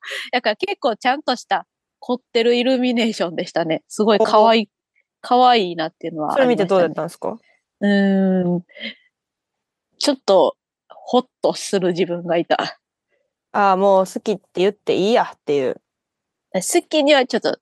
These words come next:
Speaker 1: そこまで素直にはなれないですけど、
Speaker 2: ほう。
Speaker 1: その工事現場の人の、そのちょっとでも、あの、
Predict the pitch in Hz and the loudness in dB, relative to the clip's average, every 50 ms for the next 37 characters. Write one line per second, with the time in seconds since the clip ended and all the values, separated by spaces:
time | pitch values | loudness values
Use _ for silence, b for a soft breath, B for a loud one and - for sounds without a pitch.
0 | _ _ _ - - 226 214 - 254 240 208 190 185 180 - - - 196 190 190 | _ _ _ -8 -6 -4 -2 0 2 2 2 2 0 -2 -4 -6 -4 -2 0 2
1 | 202 208 202 185 175 175 175 170 170 170 175 185 180 180 165 175 170 175 175 - | 2 0 0 -2 -6 -8 -8 -6 -4 -4 -2 -2 -2 -2 -4 -4 -4 -4 -6 -6
2 | - - - 185 185 240 254 226 - - _ _ _ _ _ _ _ _ _ _ | -8 -6 -2 0 2 4 4 4 2 0 _ _ _ _ _ _ _ _ _ _
3 | _ - 190 180 185 185 175 175 - - 247 254 247 226 247 247 233 247 226 208 | _ -2 -2 0 0 0 -2 -2 0 2 2 4 4 4 2 2 2 2 0 0
4 | 185 180 175 175 185 - - - 175 175 196 226 247 220 - - - _ _ - | -2 -4 -4 -6 -10 -12 -10 -8 -6 -2 0 2 2 2 2 0 -6 _ _ -14
5 | 170 170 - 277 269 - _ - 220 190 175 175 180 170 165 180 175 - _ _ | -12 -6 -2 -2 -2 -2 _ -2 -2 0 0 -2 -2 -2 -2 -2 -4 -6 _ _
6 | - 185 180 170 170 175 175 170 - | -8 -6 -6 -6 -6 -6 -6 -6 -8